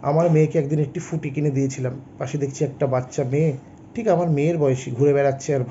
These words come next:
বারবার আমার মেয়ের দিকে তাকাচ্ছে, অর্থাৎ তারও কিন্তু ওই ফুটিটা খাওয়ার ইচ্ছা হয়েছে। আমি কিনে দিয়েছি আমার সামর্থ্য অনুযায়ী, তাকেও দিয়েছি। আমি বলছি না যে সবাইকে করুন, আমাদের যে পরিবার রয়েছে,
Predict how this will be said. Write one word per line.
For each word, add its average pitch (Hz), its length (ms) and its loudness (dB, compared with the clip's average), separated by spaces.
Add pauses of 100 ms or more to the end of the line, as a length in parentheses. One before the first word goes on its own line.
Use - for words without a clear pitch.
(100)
বারবার 123 280 2
আমার 135 160 0
মেয়ের 120 240 -2
দিকে 127 180 -6
তাকাচ্ছে, 127 460 -8 (420)
অর্থাৎ 156 260 -6
তারও 131 280 0
কিন্তু 165 300 -2
ওই 160 40 0
ফুটিটা 131 320 -4
খাওয়ার 123 240 -4
ইচ্ছা 117 260 -8
হয়েছে। 131 320 -8 (720)
আমি 156 140 2
কিনে 139 220 -2
দিয়েছি 131 320 0
আমার 127 140 -2
সামর্থ্য 117 540 -10
অনুযায়ী, 127 280 -6 (340)
তাকেও 135 260 -2
দিয়েছি। 131 380 -6 (920)
আমি 254 160 6
বলছি 214 320 6
না 254 80 6
যে 247 160 2 (320)
সবাইকে 208 640 2 (380)
করুন, 143 320 2 (760)
আমাদের 226 280 2
যে 233 100 0
পরিবার 180 460 4
রয়েছে, 151 400 4